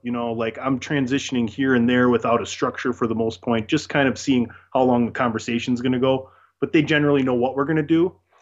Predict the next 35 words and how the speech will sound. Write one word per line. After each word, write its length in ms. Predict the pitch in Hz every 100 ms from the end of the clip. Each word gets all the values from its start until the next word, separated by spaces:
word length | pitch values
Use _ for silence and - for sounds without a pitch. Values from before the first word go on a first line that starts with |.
| _ _ -
And 160 | 139
the 40 | 139
structure 400 | - 196 196 160
there 240 | 151 175
is 160 | 151 127
easier 360 | 139 123 131
because 560 | 131 127 139 127 120 -
you 160 | 131 160
know 200 | 160 160
you're 160 | 151
gonna 160 | 143 135
get 160 | 135
trivia, 380 | - 135 110 98
you 180 | 95 113
know 100 | 131
you're 140 | 131
gonna 160 | 123 127
get 120 | 120
a 60 | 117
last 300 | 120 113 -
call. 380 | - 95 87 - _ _ _
I 100 | -
like 200 | 165 180
to 60 | 180
build 340 | 120 135 143
things 220 | 147 139 131
into 220 | 127 120
a 40 |
show 500 | 113 - 123 123 - - _ _ -
much 260 | 143 180
like 140 | 196 190
a 60 | 180
morning 360 | 151 175 151
show 280 | - - 98
would. 340 | 98 101 95